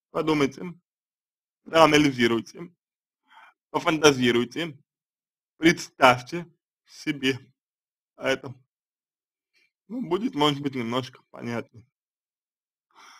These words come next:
Так, а, значит, подскажите, как изменить это состояние? Ну, понимаете, если говорить буквально,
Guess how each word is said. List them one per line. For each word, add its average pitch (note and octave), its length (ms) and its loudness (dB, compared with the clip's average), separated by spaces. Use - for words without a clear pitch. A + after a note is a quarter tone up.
Так, B2 560 2
а, C3 380 6
значит, B2 480 0
подскажите, F3+ 600 -2
как D#3+ 360 0
изменить C#3 640 -2
это B2+ 220 -8
состояние? A#2+ 800 -2
Ну, D#3 1080 -10
понимаете, C#3 600 2
если C#3 280 0
говорить C#3 320 6
буквально, C#3+ 640 0